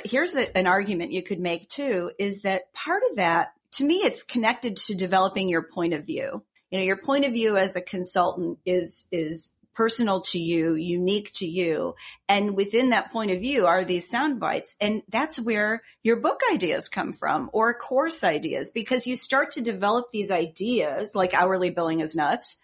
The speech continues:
right? And then you develop, I, I call it a language. You develop this language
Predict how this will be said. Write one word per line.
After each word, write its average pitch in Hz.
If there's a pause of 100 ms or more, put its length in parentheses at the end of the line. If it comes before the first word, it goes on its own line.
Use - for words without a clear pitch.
(120)
right? 170 (420)
And 233
then 262
you 277
develop, 220 (200)
I, 190
I 196
call 220
it 214
a 170
language. 165
You 190
develop 214
this 254
language 202